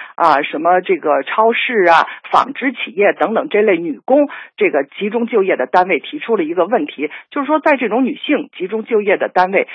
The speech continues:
那么企业在预防和制止性骚扰方面应该怎么样做更好？现在咱们国家，国家层面的法律呢，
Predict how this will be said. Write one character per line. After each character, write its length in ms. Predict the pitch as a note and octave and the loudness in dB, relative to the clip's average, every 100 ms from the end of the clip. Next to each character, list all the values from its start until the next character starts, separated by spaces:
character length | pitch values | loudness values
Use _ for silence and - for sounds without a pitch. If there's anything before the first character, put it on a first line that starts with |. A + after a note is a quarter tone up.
| - | -6
那 100 | D4+ | -2
么 100 | B3+ | -2
企 220 | - - | -2 -4
业 140 | D#3 G3+ | 0 2
在 140 | G#3 | 2
预 200 | F#3+ C4 | 0 0
防 200 | - D#3+ | 0 -2
和 140 | G3 G#3+ | -2 -4
制 160 | C#4 | -4
止 120 | G#3 - | -8 -12
性 140 | F#3 | -10
骚 140 | E3+ A3 | 0 0
扰 160 | F#3 - | 0 -2
方 140 | F3 | -4
面 160 | F#3 - - - | -4 -8 -10 -8
应 100 | C4 | -2
该 180 | B3+ C4 | 2 2
怎 160 | - - | 0 -4
么 80 | G3 | -2
样 160 | F#3+ | -2
做 160 | - E3 | 0 0
更 180 | B3 - | 0 -2
好？ 300 | - - - - _ _ _ | -4 -6 -8 -20 _ _ _
现 100 | - | -2
在 140 | F#4 D4 | 2 2
咱 160 | - | 2
们 100 | G#3+ | 0
国 140 | A#3 G#3 | 0 2
家， 160 | A3+ | 4
国 180 | A3+ A3 | 4 2
家 160 | - C4 | 2 2
层 220 | - E3+ | 0 -6
面 160 | G3+ E3 | -4 -4
的 80 | |
法 180 | D#3 - - | -4 -8 -6
律 120 | F#3 | -4
呢， 120 | E3 | -4